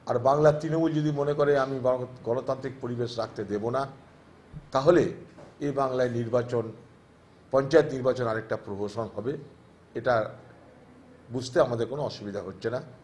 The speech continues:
ব্যাপার হচ্ছে যে এগুলো তো রাজ্যের নির্বাচন কমিশনের অধীনে ভোট, সেখানে রাজ্য যদি না চায়, তাহলে কেন্দ্রীয় বাহিনী আসতে পারে না।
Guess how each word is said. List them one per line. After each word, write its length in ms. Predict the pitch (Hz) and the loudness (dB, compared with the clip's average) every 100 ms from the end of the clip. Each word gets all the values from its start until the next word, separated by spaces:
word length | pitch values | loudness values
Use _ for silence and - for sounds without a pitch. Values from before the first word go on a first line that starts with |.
| - - - | -20 -16 0
ব্যাপার 220 | 143 165 | 4 6
হচ্ছে 120 | 170 | 4
যে 340 | 175 180 180 - - | 2 2 0 -12 -8
এগুলো 260 | 143 156 170 | -2 0 2
তো 420 | 175 175 175 - - - - - - - - - - - - - _ - - - - | 4 4 4 -4 -18 -20 -20 -20 -20 -20 -20 -20 -20 -20 -20 -20 _ -20 -20 -20 0
রাজ্যের 460 | 117 139 139 170 | 6 8 8 2
নির্বাচন 480 | 151 151 156 156 156 | 4 4 4 4 0
কমিশনের 420 | 151 151 151 151 | 0 0 -2 0
অধীনে 280 | 135 127 131 | 0 -2 -6
ভোট, 240 | 120 135 131 - - - - - - - - - - - - - - | 0 -2 -2 -16 -20 -20 -20 -20 -20 -20 -20 -20 -20 -20 -20 -20 -8
সেখানে 340 | 135 139 147 | -2 2 6
রাজ্য 360 | 131 123 120 160 | 6 6 2 2
যদি 200 | 165 151 | 2 2
না 180 | 123 | 2
চায়, 300 | 131 127 90 90 - - - - - - - - - - - - - - | 4 2 0 -4 -16 -20 -20 -20 -20 -20 -20 -20 -20 -20 -20 -20 -20 -2
তাহলে 420 | 131 143 151 147 147 - | 2 4 4 2 -2 -6
কেন্দ্রীয় 340 | 127 127 135 | -6 -2 0
বাহিনী 260 | 127 127 143 | 0 0 -2
আসতে 260 | 110 - | -4 -6
পারে 260 | - 104 90 | -2 -2 -4
না। 180 | 82 | -10